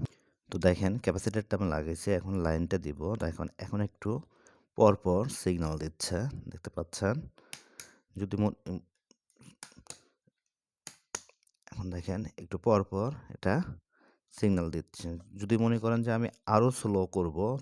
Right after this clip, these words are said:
তাহলে আপনারা এখানে আরও বড় মানের ক্যাপাসিটর ব্যবহার করবেন। সেম পর্যায়ে এরকম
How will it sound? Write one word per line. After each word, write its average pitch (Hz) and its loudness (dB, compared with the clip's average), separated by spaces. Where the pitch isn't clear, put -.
তাহলে 101 0
আপনারা 92 0
এখানে 92 -4
আরও 107 8
বড় 117 10
মানের 92 4
ক্যাপাসিটর 101 0
ব্যবহার 92 4
করবেন। 82 0
সেম 117 6
পর্যায়ে 92 2
এরকম 104 2